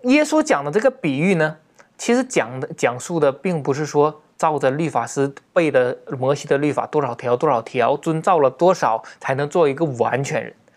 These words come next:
耶稣所要跟他讲的是一个有关于律法和一个人性的一个关系。这里面提到了一个撒玛利亚人，利亚人的一个精神，也是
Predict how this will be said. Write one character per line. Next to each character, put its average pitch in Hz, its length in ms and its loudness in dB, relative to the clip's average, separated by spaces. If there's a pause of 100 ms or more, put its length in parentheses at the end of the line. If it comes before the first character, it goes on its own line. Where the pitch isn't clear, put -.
(300)
耶 262 160 4
稣 269 320 0 (120)
所 143 180 0
要 127 80 4
跟 175 160 0
他 208 100 0
讲 120 300 -4
的 120 100 -6
是 156 220 -6
一 147 100 -2
个 165 160 0 (220)
有 123 180 4
关 180 240 2
于 147 220 -6 (180)
律 165 240 2
法 117 220 -2
和 131 180 0
一 131 120 0
个 135 120 2
人 117 240 -4
性 139 260 -2
的 120 120 4
一 120 80 -6
个 123 140 -2
关 - 260 -4
系。 - 160 -10 (540)
这 349 120 4
里 233 120 4
面 247 180 4
提 180 160 -2
到 226 140 6
了 202 120 2
一 160 100 -2
个 190 180 2
撒 160 280 -2
玛 208 200 -2
利 151 100 -6
亚 151 80 2
人， - 140 -8 (160)
利 190 220 2
亚 127 180 0
人 127 180 -6
的 135 80 4
一 131 80 0
个 156 120 2
精 185 340 2
神， - 180 -2 (520)
也 202 100 6
是 311 280 -4